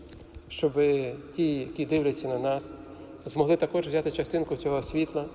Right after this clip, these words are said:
і цю частинку світла помножити і нести іншим.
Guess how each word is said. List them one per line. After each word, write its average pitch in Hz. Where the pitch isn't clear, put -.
і 147
цю 160
частинку 156
світла 160
помножити 139
і 147
нести 143
іншим. 120